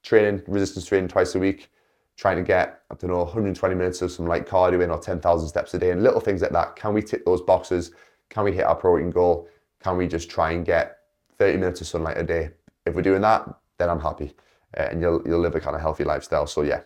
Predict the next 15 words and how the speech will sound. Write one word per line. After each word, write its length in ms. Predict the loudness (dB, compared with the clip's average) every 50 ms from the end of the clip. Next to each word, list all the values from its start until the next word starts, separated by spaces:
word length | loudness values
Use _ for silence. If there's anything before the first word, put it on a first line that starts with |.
| _ _ 2
don't 200 | 4 4 4 4
fall, 320 | 4 4 6 6 4 2
fall 280 | 0 -2 0 2 2 2
into 140 | 2 -2 -6
the 100 | -10 -8
trap 280 | -4 0 0 0 0
of, 200 | -2 -6 -6 -8 _ _ _ _ _ _ _ _
of 80 | -10 -8
the 60 | -8
pressures. 500 | -6 -4 -4 -2 -2 -2 -6 -6 -6 -10 _ _ _ _ _ _ 0
Um, 300 | 4 4 6 6 6 6
next 220 | 6 4 4 6
one 120 | 6 6 8
was 180 | 8 6 6
alcohol. 560 | 6 6 6 6 6 6 2 0 0 -2 -4